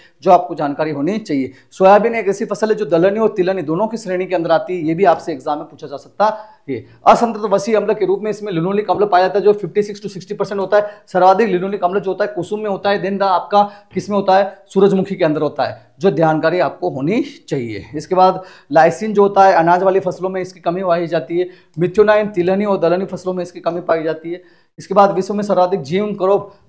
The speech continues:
genetically modified क्रॉप कौन सी उगाई जा रही है, विश्व में सबसे ज़्यादा सोयाबीन उगाई जा रही है, ये भी आपको जानकारी होनी चाहिए। सोयाबीन में vitamin, ये सारी चीज़ें आपको ध्यान नहीं रखनी है,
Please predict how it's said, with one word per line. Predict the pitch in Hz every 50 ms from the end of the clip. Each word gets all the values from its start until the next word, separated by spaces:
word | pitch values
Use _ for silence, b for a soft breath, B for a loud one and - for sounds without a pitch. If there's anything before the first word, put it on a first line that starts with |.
| -
genetically | 151 139 - 175 180 202 202 220 214 220
modified | 214 185 180 180 190 202 208 214 208 196
क्रॉप | - 180 208 208 202
कौन | 190 190 202
सी | 202 233
उगाई | 208 170 196 196
जा | 175 185
रही | 180 185
है, | 190
विश्व | 165 175 170 196
में | 196 196
सबसे | 190 190 147 196
ज़्यादा | 175 180 170 190
सोयाबीन | 190 190 - - 180 170 170 170 175 196
उगाई | 190 170 170 185
जा | 180 180 175
रही | 170 180
है, | 160
ये | 156 170
भी | 180 202
आपको | 185 - - -
जानकारी | 156 165 160 - 170 165
होनी | 165 160 156
चाहिए। | - 165 160 165 160 B B B B B B
सोयाबीन | _ - 180 180 185 185 185 190 202
में | 202 202 170
vitamin, | 170 170 - 180 175 175 196 185
ये | 175 185 185
सारी | 185 190 175 180
चीज़ें | 175 - 160 175 170
आपको | 165 - 180
ध्यान | 156 143 156 160 165 160
नहीं | 147 147 156 180
रखनी | 180 175 175 151 165
है, | 170 170